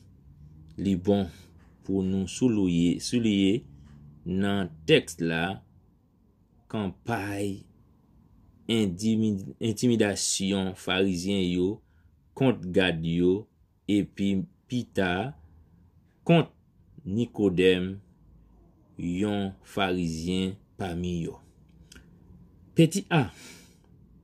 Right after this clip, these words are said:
yo konsidere gad yo kòm moun Jezi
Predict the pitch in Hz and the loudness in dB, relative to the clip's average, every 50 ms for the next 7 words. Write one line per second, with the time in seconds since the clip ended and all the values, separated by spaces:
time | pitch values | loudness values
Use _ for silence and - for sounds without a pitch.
0 | - - - - - - - - - - - - - - - - - - - - | -20 -20 -20 -20 -20 -20 -20 -20 -20 -20 -20 -20 -20 -20 -20 -20 -20 -20 -20 -20
1 | - - - - - - - - - - - - - - - - - - - - | -20 -20 -20 -20 -20 -20 -20 -20 -20 -20 -20 -20 -20 -20 -20 -20 -20 -20 -20 -18
2 | - - - - - - - - - - - - - - 110 131 156 185 196 202 | -18 -18 -18 -18 -18 -18 -18 -18 -18 -18 -20 -12 -6 0 4 6 10 10 10 10
3 | 202 202 202 - - - - - - - - - - - - - - - - - | 10 8 8 6 2 -4 -20 -20 -20 -20 -20 -20 -20 -20 -20 -20 -20 -20 -20 -20
4 | - - - - - 196 208 175 - - 170 151 156 143 131 123 120 135 156 165 | -20 -20 -12 -6 -2 0 0 0 0 0 2 6 8 8 8 8 8 8 8 6
5 | 170 - 98 87 95 101 127 131 120 113 107 107 113 127 156 160 170 175 180 175 | 6 6 2 -2 0 2 4 4 4 2 0 0 2 4 4 4 4 4 0 -2
6 | - _ _ _ _ - 151 143 131 123 117 123 143 156 165 165 165 165 165 156 | -8 _ _ _ _ 0 2 2 2 2 2 2 2 2 2 0 0 -2 -4 -6
7 | - - - 92 101 117 127 127 113 98 101 113 131 151 160 165 160 | -10 -12 -12 -4 0 4 4 4 4 2 0 -2 -2 0 0 -2 -4